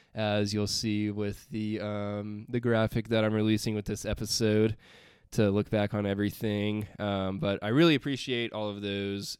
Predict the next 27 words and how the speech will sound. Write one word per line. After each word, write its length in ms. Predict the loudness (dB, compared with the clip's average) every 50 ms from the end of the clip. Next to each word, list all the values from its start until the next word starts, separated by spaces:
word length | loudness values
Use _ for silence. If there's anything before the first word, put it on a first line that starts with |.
| -8
who, 580 | -6 -4 -4 -4 -4 -4 -4 -4 -6 -6 -8 -10 -12 _ _ _ _ _ _ _ _ _ _
um, 800 | -10 -8 -6 -6 -6 -6 -8 -8 -10 -10 -10 -12 -12 -14 -16 -18 -20 _ _
gave 160 | 0 2 2
me 80 | 2 -2
feedback 500 | 0 4 4 6 8 8 6 6 4 4
throughout 200 | 4 4 4 2
the 60 | 0
season. 720 | -6 -6 -4 -4 -4 -4 -4 -4 -4 -4 -4 -6 -8 -10 -14 _ _
That 160 | -6 -6 -6
was 540 | -6 -6 -6 -8 -8 -8 -8 -8 -8 -10 -10 _
very 260 | -12 -10 -8 -8 -8 -10
helpful 680 | -8 -8 -10 -10 -8 -8 -8 -6 -4 -4 -6 -6 -10 -12 -12
and 240 | -10 -10 -10 -10 -10
encouraging, 920 | -12 -8 -2 0 2 4 4 2 2 0 -2 -2 -2 -2 -2 -4 -6 -8 -12 -20 -20 -20 -20 -20 _ _ _ _ -6
and 300 | -4 -2 -2 -2 -2 -2
everyone 320 | -2 -2 -2 -2 -4 -6
was 160 | -6 -4 0
really 220 | 2 4 4 4 2
kind 560 | 0 0 0 0 0 0 -2 -4 -4 -6 -6
and, 320 | -8 -8 -8 -10 -12 -14 -14 -14
you 140 | -12 -10
know, 140 | -10 -10 -10
thoughtful 560 | -8 -4 -2 -2 -2 -4 -4 -4 -2 -2 0
to 80 | 0 -2
let 140 | -2 -4 -4
me 100 | -6 -6
know 420 | -6 -4 -4 -4 -4 -4 -6 -8